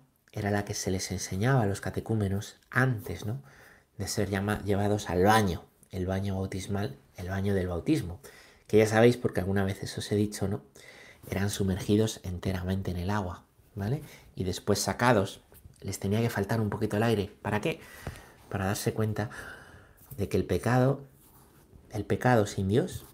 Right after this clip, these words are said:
y esta vida, ¿eh? sin Dios, al final se termina y llega la muerte. El propio pecado en vida nos hace morir en vida. Después les sacaban del agua,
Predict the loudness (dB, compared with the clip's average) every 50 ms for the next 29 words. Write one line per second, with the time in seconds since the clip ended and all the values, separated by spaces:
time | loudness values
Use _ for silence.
0 | _ _ _ 2 4 6 6 6 6 8 8 8 8 6 6 4 2 -6 -14 -14
1 | -12 -12 -12 -12 -14 _ _ _ _ _ _ _ _ _ _ _ _ _ _ -10
2 | -4 -2 -2 0 0 0 -2 -2 -6 -12 -16 -16 -16 -16 -16 -16 -14 -14 -10 -8
3 | -8 -8 -6 -8 -8 -8 -6 -4 -4 -2 0 0 0 0 -2 -4 -8 -10 -10 -6
4 | -4 -2 -2 0 0 -2 -2 0 0 0 0 0 -2 -8 -12 -12 -16 -20 -20 -20
5 | -18 -12 -8 0 2 2 2 2 2 0 0 -2 0 2 2 2 2 4 4 4
6 | 4 4 2 0 -2 -2 -2 -2 -2 0 0 0 2 2 2 2 2 0 0 0
7 | 0 0 0 0 -4 -10 -14 -20 -20 -20 -20 -20 -20 -20 -20 -18 _ -10 -10 -6
8 | 0 2 2 4 4 2 0 -2 -2 -2 0 0 0 0 0 2 2 2 2 0
9 | 0